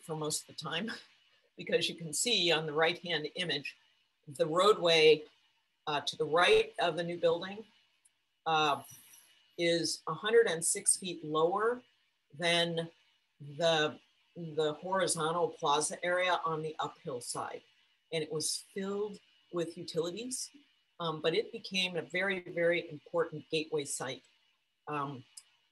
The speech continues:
it was, uh, imagined by Stephen Chu when he was the energy secretary, um,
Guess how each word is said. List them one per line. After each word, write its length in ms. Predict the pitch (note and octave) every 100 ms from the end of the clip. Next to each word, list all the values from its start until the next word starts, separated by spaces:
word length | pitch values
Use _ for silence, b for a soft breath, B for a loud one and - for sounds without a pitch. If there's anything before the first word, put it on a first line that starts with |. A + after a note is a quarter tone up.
| _ -
it 180 | F3 -
was, 540 | D#3+ D#3+ D3 - - -
uh, 160 | D3+ -
imagined 680 | D#3 D3 E3 F#3 G#3 G#3 G#3+ -
by 160 | E3 D3+
Stephen 440 | D#3 - F3+ D#3+
Chu 360 | C3 - E3+ F3+ G#3+
when 160 | D#3
he 120 | D3
was 180 | D#3 D3+
the 120 | D3 C#3
energy 420 | D3 D3+ D#3+ E3+
secretary, 720 | D#3+ - - - F3+ F3+ G3 G3+ _ _ _ _ _ -
um, 380 | D#3+ D3+ C#3+